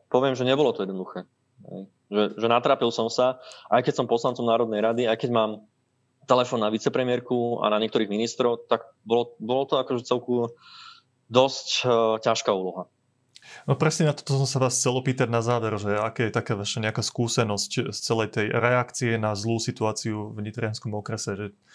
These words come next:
Speaker 2: v čom ste sa poučili a čo by ste poradili ostatným samosprávam, ktoré, e, zrejme v nejakej, v nejakom momente v najbližších týždňoch možno tiež budú riešiť podobnú situáciu?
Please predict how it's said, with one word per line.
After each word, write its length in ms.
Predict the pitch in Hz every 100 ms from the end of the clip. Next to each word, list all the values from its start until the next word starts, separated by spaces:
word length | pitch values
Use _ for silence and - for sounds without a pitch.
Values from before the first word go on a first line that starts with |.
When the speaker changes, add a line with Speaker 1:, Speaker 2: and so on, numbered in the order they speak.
| - - -
Speaker 2:
v 300 | - - -
čom 160 | - 123
ste 160 | 127 131
sa 160 | 131
poučili 560 | 127 120 123 - 127 123
a 120 | 120
čo 120 | -
by 120 | 123 131
ste 160 | -
poradili 640 | 131 123 117 120 117 117 113
ostatným 640 | - 127 123 143 143 120
samosprávam, 640 | - 113 113 123 113 117 117
ktoré, 400 | - 117 117 113 - - - - -
e, 120 | 117 110
zrejme 480 | 113 117 117 104 - - - 123 - -
v 20 |
nejakej, 400 | 117 113 - 123 110 101
v 100 | -
nejakom 280 | 117 110 -
momente 320 | 113 113 110
v 80 | 113
najbližších 360 | 110 110 110 110
týždňoch 320 | 123 120 107
možno 280 | 117 113 113
tiež 240 | 127 117
budú 200 | 110 110
riešiť 280 | 110 98 -
podobnú 320 | 113 101 101
situáciu? 560 | 98 - 92 92 104